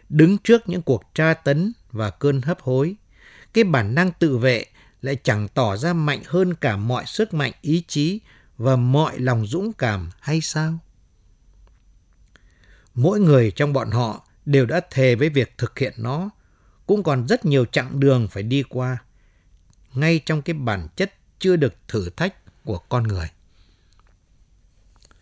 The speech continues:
Và ngay giờ phút này, Herfen có thể đang nằm chịu đòn trong xà lim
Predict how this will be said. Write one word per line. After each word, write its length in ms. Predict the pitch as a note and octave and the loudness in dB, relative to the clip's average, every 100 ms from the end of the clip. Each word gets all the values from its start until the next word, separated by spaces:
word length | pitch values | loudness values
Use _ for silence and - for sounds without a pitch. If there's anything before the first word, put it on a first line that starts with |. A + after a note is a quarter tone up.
| _ _ _ _ _ _ _ _ _ _ _ | _ _ _ _ _ _ _ _ _ _ _
Và 180 | C3 B2+ | 2 6
ngay 240 | C3+ F3 F3 | 8 8 8
giờ 200 | D3 C3 | 6 6
phút 200 | G#3+ F3 | 4 4
này, 200 | C3+ A2 | 2 4
Herfen 500 | D#3 E3+ - D#3+ D3+ | 4 4 2 0 0
có 140 | F#2+ | -4
thể 320 | - A#2+ G#2 | -2 0 0
đang 320 | A2 D3 D#3+ | -2 -2 0
nằm 180 | C#3+ B2 | 2 2
chịu 260 | - C#3+ - | 0 -2 0
đòn 320 | C3 B2 G#2+ | 2 4 2
trong 160 | C#3+ D3 | 0 -2
xà 200 | - G#2+ | -2 -4
lim 320 | A2 C#3+ C#3 | -2 -2 -2